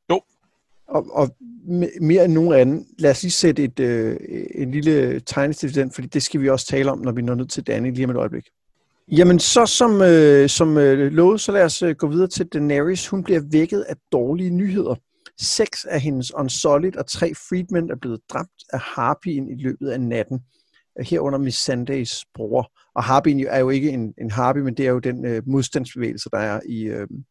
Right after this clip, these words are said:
i Meereen. Den eneste fange, de har, er vinsælgeren fra den butik, hvor to af soldaterne blev forgiftet. Hun beordrer ham tortureret og forhørt, og siger samtidig, at alle pyramiderne, hvor de rige bor, skal betale en blodskat og give to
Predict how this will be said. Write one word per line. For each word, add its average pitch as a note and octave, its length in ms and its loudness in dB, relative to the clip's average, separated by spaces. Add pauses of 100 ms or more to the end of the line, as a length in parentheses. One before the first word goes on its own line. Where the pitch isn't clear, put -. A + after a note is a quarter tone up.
(560)
i A2+ 200 -4
Meereen. A2+ 440 -6 (680)
Den F#3 100 0
eneste F#3 340 0
fange, D#3+ 320 0
de E3+ 100 -6
har, D3 260 -4
er B2 120 -6 (100)
vinsælgeren D#3 680 -2
fra C3+ 120 -16
den C#3+ 160 -8
butik, - 400 -12
hvor C3 240 -4
to - 280 -8
af C3 100 -10
soldaterne B2+ 460 -6
blev A#2+ 120 -10
forgiftet. F3+ 540 -8 (340)
Hun C3+ 120 -6
beordrer B2 280 -2
ham A#2 140 -6
tortureret C#3+ 640 -4
og - 100 -8
forhørt, - 520 -4
og D3 60 -10
siger E3+ 240 -2
samtidig, C#3+ 460 -4
at - 80 -6 (100)
alle C3+ 280 -2
pyramiderne, C#3 500 -2
hvor B2 140 -4
de C3 160 -8
rige C#3 200 -4
bor, C#3+ 220 -4
skal - 160 -14
betale C#3 400 -6
en C3+ 120 -4
blodskat E3 640 -2 (680)
og C#3 80 -2
give D3 180 -6
to F#3 280 -6